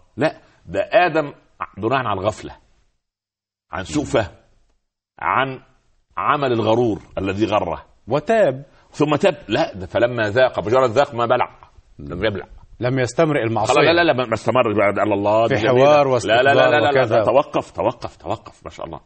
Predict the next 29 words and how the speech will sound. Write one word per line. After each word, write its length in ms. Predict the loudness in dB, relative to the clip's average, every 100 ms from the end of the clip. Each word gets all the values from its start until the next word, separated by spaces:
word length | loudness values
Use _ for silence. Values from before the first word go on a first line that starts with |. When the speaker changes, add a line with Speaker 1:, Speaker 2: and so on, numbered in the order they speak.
| _ -18
Speaker 2:
مم. 140 | -12
Speaker 1:
فتاب، 360 | -10 0 0 2
تاب 200 | -2 -2
الله 240 | -2 -4
عليه. 200 | -6 -10 _ _ _ -14
الثاني 420 | -2 -2 -2 -4 -10 _ _
استمرأ 420 | -16 -4 -2 -2
الايه؟ 400 | -8 -6 -4 -6 -10
الطغيان 400 | -16 -8 -4 -4
Speaker 2:
لا، 60 | -4
Speaker 1:
والعصيان. 320 | -6 -6 -2
Speaker 2:
لا 160 | 0 0
أقعدن، 500 | 0 -2 2 0 2
لا 80 |
Speaker 1:
"اللهم 320 | 0 2 0 0
صل 80 |
Speaker 2:
أحتنكن، 280 | 2 2 4
Speaker 1:
وأعمل 340 | 2 4 2 4
Speaker 2:
لا 140 | 2
Speaker 1:
وسوي 200 | 2 2
Speaker 2:
أسقطن. 580 | 2 2 2 2 2 2
Speaker 1:
وأنظرني 500 | 2 2 2 2 0
إلى 140 | 2
يوم 220 | 2 2
يبعثون 440 | 2 2 -2 -2 0
ولا 220 | 0 0
تجد 240 | 0 -2
أكثرهم 500 | -4 -10 -4 -2 -2
شاكرين." 480 | -4 -6 -4 -4 -4